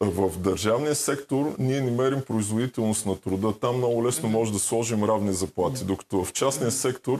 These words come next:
Speaker 1: заплата се получава според девет компонента категорийни, които ги изброих преди малко, даже не всичките. А, и там е, заплата се мери с произ-,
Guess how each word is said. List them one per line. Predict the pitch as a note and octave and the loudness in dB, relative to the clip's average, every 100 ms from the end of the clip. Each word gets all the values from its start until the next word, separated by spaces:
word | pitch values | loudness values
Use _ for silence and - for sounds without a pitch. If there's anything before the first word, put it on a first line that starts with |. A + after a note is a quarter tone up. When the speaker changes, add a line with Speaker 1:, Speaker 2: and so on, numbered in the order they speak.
| A#2 | -2
Speaker 1:
заплата | A2 G2 A#2+ B2 | -4 0 0 0
се | - - | -4 -4
получава | G2 G2 A#2+ | -4 0 -2
според | A#2+ - A2 G#2 - - | -2 -4 -2 -2 -4 -6
девет | G2 A#2+ A#2 A2 | 0 2 2 0
компонента | - G#2+ F2+ G2+ G#2 A2 G#2+ - | 0 -2 0 0 2 0 -2 -4
категорийни, | - - F#2 F#2+ G2 G#2+ G2+ G2 | -6 -4 -2 0 2 2 2 0
които | - F#2+ F#2+ | -2 -2 -2
ги | F#2+ | 0
изброих | F#2+ F2+ G2 G#2 | 0 0 0 -2
преди | - F#2 F#2 | -2 -2 0
малко, | F#2+ F#2+ F#2 _ | 0 0 -2 _
даже | G2+ F#2 F#2 | 0 2 0
не | F#2 | -2
всичките. | F#2 G2+ - - - A#2 - _ _ _ _ - | -2 -4 -6 -8 -6 -6 -6 _ _ _ _ -8
А, | A2 G2 G2+ G2 G#2+ | -2 0 0 -2 0
и | G2+ | -2
там | - A#2 B2 C#3 - | 0 0 2 0 0
е, | A2 G2+ - - F#2+ F#2 | 2 0 -2 -8 -8 -2
заплата | G#2 G#2+ A#2 B2 - | -2 0 2 0 0
се | - | -2
мери | A2+ B2+ | 0 0
с | B2 | -2
произ-, | - G#2 G2+ - | -2 0 0 -2